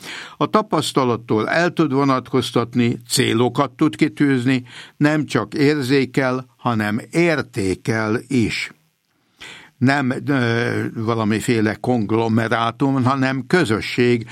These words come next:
az emberi, ö, csoport. Beszél egymással az ember,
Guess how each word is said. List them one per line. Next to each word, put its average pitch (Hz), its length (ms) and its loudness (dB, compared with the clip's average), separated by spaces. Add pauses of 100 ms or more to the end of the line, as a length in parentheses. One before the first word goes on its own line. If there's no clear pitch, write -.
(240)
az 117 140 0
emberi, 107 520 2 (180)
ö, 117 160 0
csoport. 139 640 0 (420)
Beszél 156 680 2
egymással 143 760 0
az 123 140 0
ember, 117 520 -2